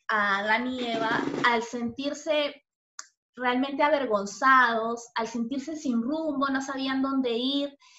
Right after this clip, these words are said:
En ese momento me parece que fue un, un momento, fue un hito, ¿no? de la historia, porque realmente en ese momento ingresó al mundo la vergüenza, ingresó la culpa, porque ellos sintieron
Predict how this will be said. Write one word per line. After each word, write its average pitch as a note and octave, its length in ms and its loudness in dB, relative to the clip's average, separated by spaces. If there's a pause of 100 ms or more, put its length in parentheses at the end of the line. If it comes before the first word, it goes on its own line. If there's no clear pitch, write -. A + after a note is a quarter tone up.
(120)
En C4 160 0
ese D4+ 220 -2
momento D4 800 0
me B3+ 160 2
parece A#3+ 340 -2
que C4 100 -8
fue C#4 200 -12
un, C#4 260 -8
un C4+ 140 -10
momento, C#4 420 -6 (320)
fue D#4 120 2
un D4+ 100 6
hito, C#4 340 -2
¿no? G#3+ 320 -4
de G#3+ 120 0
la G#3+ 100 2
historia, G#3+ 580 -4
porque G#3 400 -2 (460)
realmente C#4+ 580 2
en C#4+ 100 0
ese C#4+ 180 -2
momento C4 600 -2
ingresó B3+ 640 2
al B3 200 4
mundo B3+ 280 4
la B3 200 2
vergüenza, A3+ 960 0
ingresó A3 440 -4
la A#3+ 300 2
culpa, A3 580 0
porque A#3+ 300 -4
ellos D#4 220 0
sintieron B3+ 500 -2